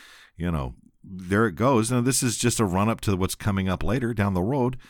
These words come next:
and, and away we go. And, of course, you've got, you know, your primary stuff. You've got, uh,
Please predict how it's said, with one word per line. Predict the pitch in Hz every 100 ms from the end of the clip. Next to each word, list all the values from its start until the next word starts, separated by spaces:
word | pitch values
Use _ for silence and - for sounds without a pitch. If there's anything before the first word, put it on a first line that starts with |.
| - - - -
and, | 110 110 107 113
and | 107
away | 101 101 101
we | 110
go. | 147 165
And, | 95 92
of |
course, | - 104 -
you've | 104
got, | 101 - - _ _ _
you | - 95
know, | 92
your | 98 87
primary | - 113 113 107 98
stuff. | - 85 98 123
You've | 87
got, | 85 87 85 -
uh, | 80 69 62 58